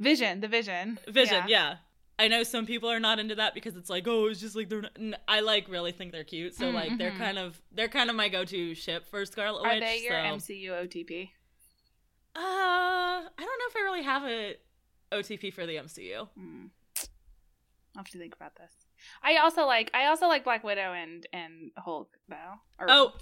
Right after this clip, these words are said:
Speaker 1: Bruce Banner.
Speaker 2: I just went to A O three to look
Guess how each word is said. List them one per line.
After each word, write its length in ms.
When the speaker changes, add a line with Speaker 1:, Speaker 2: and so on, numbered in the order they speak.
Speaker 1:
Bruce 220
Banner. 380
Speaker 2:
I 580
just 380
went 280
to 520
A 180
O 80
three 600
to 100
look 320